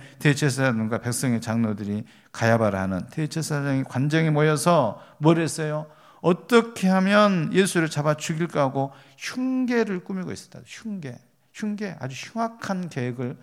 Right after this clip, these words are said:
꾸미고 있었다. 어떻게 하면 예수를 잡아 죽일까? 왜 그들은 어떻게 하면 예수를 잡아 죽일까 그랬을까요? 우리를 구원하시기 위해서 오신 그 주님을 왜 잡아 죽이려고 했을까요?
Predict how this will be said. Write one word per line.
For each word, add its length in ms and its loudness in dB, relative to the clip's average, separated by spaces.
꾸미고 520 -8
있었다. 260 -12
어떻게 640 -6
하면 420 0
예수를 400 -2
잡아 260 -6
죽일까? 540 -8
왜 240 6
그들은 540 0
어떻게 340 -4
하면 160 -2
예수를 360 -2
잡아 260 -6
죽일까 520 -6
그랬을까요? 720 -8
우리를 320 4
구원하시기 640 4
위해서 340 2
오신 440 0
그 420 8
주님을 960 -2
왜 220 -2
잡아 280 -8
죽이려고 340 -10
했을까요? 460 -14